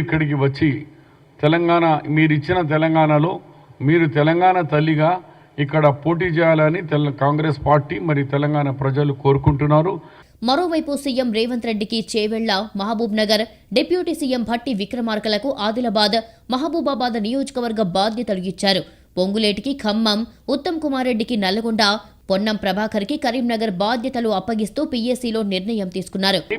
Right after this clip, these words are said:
Speaker 1: పార్లమెంటు ఎలక్షన్ గురించి ఒక ఇన్ఛార్జ్ మినిస్టర్లకు కూడా ఆ క-, ఇన్ఛార్జ్ ఇవ్వడం జరిగింది. ఒక్కొక్క మంత్రి ఇన్ఛార్జ్ ఉంచి ఇప్పటి నుంచే వాళ్ళు అక్కడ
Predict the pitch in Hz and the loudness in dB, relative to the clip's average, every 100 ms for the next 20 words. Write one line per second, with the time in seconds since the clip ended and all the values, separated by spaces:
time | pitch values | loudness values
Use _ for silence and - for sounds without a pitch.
0 | - 151 165 175 170 165 165 165 160 147 | 2 4 4 2 2 0 0 0 0 -2
1 | 143 - - _ 139 160 165 165 160 147 | -6 -14 -20 _ 2 2 2 0 2 2
2 | 151 143 180 139 - - 131 135 127 135 | 0 0 0 0 -2 -2 -2 0 0 0
3 | 139 202 185 151 147 156 - 160 151 143 | 2 6 6 6 2 2 2 2 2 0
4 | 143 147 165 123 - - - - - 127 | 0 4 4 4 0 -18 -20 -8 0 0
5 | 113 123 120 120 135 135 165 151 139 143 | 0 0 0 2 0 4 6 8 8 8
6 | 147 131 135 135 151 196 - - - - | 8 6 6 6 4 2 -6 -18 -20 -20
7 | - - 139 147 139 135 143 143 165 143 | -14 -4 0 2 2 2 0 2 2 2
8 | 135 135 156 147 143 143 165 - 165 165 | 0 2 2 2 0 -2 -2 0 2 0
9 | 175 160 120 - - - - 117 151 160 | 0 0 0 -4 -20 -20 -16 -2 0 2
10 | 147 143 143 | 0 0 0